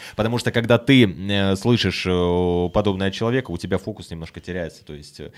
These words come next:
это человек, который пришёл, э, покорять бодибилдинг, или это человек, который пришёл на нём зарабатывать,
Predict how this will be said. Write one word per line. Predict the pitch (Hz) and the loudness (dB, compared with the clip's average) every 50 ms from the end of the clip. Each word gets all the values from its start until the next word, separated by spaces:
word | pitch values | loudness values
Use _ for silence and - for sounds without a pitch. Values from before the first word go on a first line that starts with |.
| - _ _ - | -20 _ _ -16
это | - 95 | -14 -12
человек, | - - 104 104 107 104 - | -8 -4 -2 0 0 -2 -2
который | 101 - 98 101 | -2 0 0 0
пришёл, | - 95 90 - - 101 98 95 90 - - - - - - | 0 -2 -2 0 2 2 2 2 0 -2 -6 -18 -20 -14 -6
э, | - 82 85 87 85 | -2 2 2 2 2
покорять | - 104 127 123 127 123 | 4 4 6 6 6 6
бодибилдинг, | 98 110 117 101 98 101 110 113 104 113 110 - - - - - | 6 4 2 4 4 4 4 6 6 4 2 0 -4 -8 -2 2
или | 104 110 113 | 4 4 4
это | 107 113 | 4 2
человек, | 101 - 117 113 117 117 117 | -2 -2 -2 -2 -2 -4 -6
который | 110 - 139 110 | -6 -6 -4 -4
пришёл | 95 104 95 - 113 107 | -4 -6 -6 -4 -6 -6
на | 107 107 | -6 -6
нём | 104 107 104 92 | -8 -8 -6 -4
зарабатывать, | 101 101 101 95 101 104 104 104 98 92 | -2 0 2 2 2 2 2 0 -2 -4